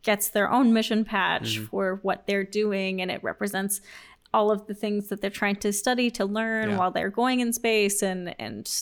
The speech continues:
Speaker 1: the kind of is their, their symbol and their marker for everything that they do in
Speaker 2: Mm-hmm.
Speaker 1: that mission.
Speaker 2: Hmm.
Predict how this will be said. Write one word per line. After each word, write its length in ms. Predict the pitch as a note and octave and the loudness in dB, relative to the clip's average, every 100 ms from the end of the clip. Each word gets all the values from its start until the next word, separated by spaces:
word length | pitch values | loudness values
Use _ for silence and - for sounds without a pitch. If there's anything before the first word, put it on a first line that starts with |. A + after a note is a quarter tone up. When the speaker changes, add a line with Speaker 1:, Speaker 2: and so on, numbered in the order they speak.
| G#3+ | -6
Speaker 1:
the 240 | - - - _ | -10 -10 -14 _
kind 200 | - G3+ | -2 0
of 120 | F#3 | 0
is 180 | F3+ F#3 | 0 0
their, 380 | F3 F3 F#3+ G3 - - - | 0 2 2 -2 -10 -20 -8
their 80 | - | -4
symbol 340 | G3 C4 A3+ G#3+ | 2 2 4 4
and 100 | G3+ | 2
their 80 | |
marker 260 | E3+ G#3 G3 | 0 0 -2
for 180 | - - | -2 -4
everything 320 | - G3+ G3+ | -4 -4 -6
that 140 | F#3+ | -6
they 100 | - | -8
do 300 | - A2+ B2 | -6 -4 -4
in 140 | - C#3 | -2 -2
Speaker 2:
Mm-hmm. 100 | - | -2
Speaker 1:
that 160 | G#2 | -2
mission. 440 | - - - C#3 G3 _ | -2 -4 -2 -4 -6 _
Speaker 2:
Hmm. 100 | C#3 | -6